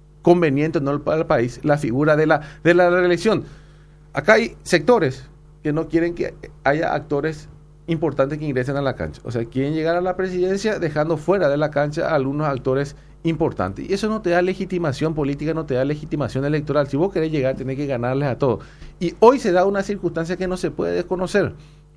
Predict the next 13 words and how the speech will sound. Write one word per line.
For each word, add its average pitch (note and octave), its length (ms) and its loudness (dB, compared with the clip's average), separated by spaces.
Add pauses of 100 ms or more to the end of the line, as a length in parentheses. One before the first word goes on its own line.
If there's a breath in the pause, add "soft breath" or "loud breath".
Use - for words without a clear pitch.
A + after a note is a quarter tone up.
Hoy G3+ 200 8
hay E3 180 2
tres G3+ 380 0
actores F3 360 0
políticos C3+ 540 -2 (640 soft breath)
que G3 160 4
acaparan D#3+ 680 4
la E3 140 4
atención D3 640 -2
de D3+ 100 2
la C#3+ 100 4
gran C3+ 240 2
parte B2 460 0